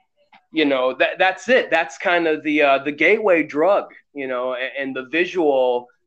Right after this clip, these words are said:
does, uh, does that, get you in that, that hypnotic, you know, it,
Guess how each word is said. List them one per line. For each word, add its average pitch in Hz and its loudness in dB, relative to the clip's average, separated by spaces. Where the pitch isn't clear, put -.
does, 170 2
uh, 131 2
does 175 2
that, 143 2
get 180 -6
you 196 -4
in 175 -2
that, 156 -6
that 151 0
hypnotic, 175 0
you 147 -6
know, 143 0
it, 139 -6